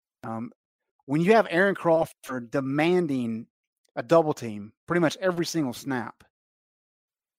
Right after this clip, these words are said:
which frees up a guy like Strowbridge, who Bateman said is the most dynamic defensive player that he's got. Those two guys wreaked a lot of havoc last year. And you only have to go back one year when Crawford was out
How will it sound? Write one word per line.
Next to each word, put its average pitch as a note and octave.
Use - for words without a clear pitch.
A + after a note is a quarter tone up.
which D3
frees F#3
up F3
a D3+
guy D3
like C#3
Strowbridge, C#3+
who C#3
Bateman D3
said C#3+
is C#3+
the C#3
most C#3+
dynamic C#3
defensive D3
player C3+
that A#2+
he's A#2
got. E3
Those G3
two A3
guys D#3+
wreaked D#3
a C3
lot D3
of B2+
havoc B2+
last A2
year. C3+
And D#3
you G3
only G#3+
have F3
to D3+
go D#3
back D#3
one D#3
year F3+
when C#3
Crawford D3
was A#2+
out F3